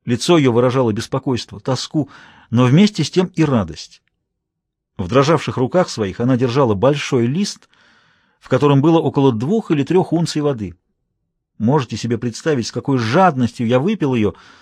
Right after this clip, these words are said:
После этого мой бред совершенно прошёл, и так как я был слишком ещё слаб, чтобы говорить, то я знаками дал ей понять, чтобы она срубила дерево, как велел мне таинственный голос.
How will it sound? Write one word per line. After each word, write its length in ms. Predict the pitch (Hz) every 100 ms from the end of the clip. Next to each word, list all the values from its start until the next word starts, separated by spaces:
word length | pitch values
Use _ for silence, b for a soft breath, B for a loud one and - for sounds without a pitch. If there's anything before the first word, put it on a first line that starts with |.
| b b b b b _
После 280 | 156 160 202
этого 220 | 185 160
мой 160 | 151 156
бред 220 | 151 151
совершенно 380 | 151 143 120 101
прошёл, 440 | 123 117 190 180 _ -
и 80 |
так 260 | 113 - 120
как 180 | - 113
я 100 | 120
был 120 | 110
слишком 340 | - 120 - 117
ещё 160 | 123
слаб, 260 | 113 170 185
чтобы 220 | - 92
говорить, 320 | 104 101 85 - _ _ _ _ _ _ _ _ _
то 120 | 117
я 200 | 127 151
знаками 520 | 110 143 170 - 113
дал 200 | 110 131
ей 160 | 120 117
понять, 300 | 127 143 151
чтобы 260 | - 117 131
она 160 | 156
срубила 540 | - 135 113 143 185 175
дерево, 600 | 143 135 107 95 92 110 _ _
как 200 | - 101
велел 260 | 120 131 156
мне 140 | 143
таинственный 480 | 127 135 - 143 147
голос. 360 | 120 90 82